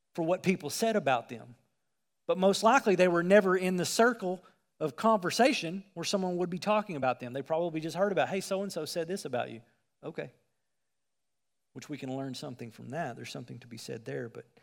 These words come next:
not for our text this morning as far as time goes. But such is the nature of gossip and slander. It's to backbite an individual.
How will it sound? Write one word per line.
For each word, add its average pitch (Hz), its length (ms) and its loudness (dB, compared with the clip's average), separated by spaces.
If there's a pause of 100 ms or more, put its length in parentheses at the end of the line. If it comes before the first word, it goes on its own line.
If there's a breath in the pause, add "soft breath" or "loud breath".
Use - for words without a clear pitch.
(1600)
not 131 180 -8
for 135 120 -4
our 120 80 -2
text - 260 -6
this - 160 -14
morning 123 400 -8
as - 60 -20
far 120 120 -10
as - 120 -12
time 156 320 -2
goes. - 280 -10 (1600 soft breath)
But 175 120 -2
such 233 240 6
is 220 100 4
the 214 80 2
nature 185 340 4
of 147 120 -2
gossip 156 500 2
and 139 140 -8
slander. 139 420 -6
It's - 140 -12
to 131 100 -12
backbite 139 480 -4
an 127 140 -10
individual. 117 640 -12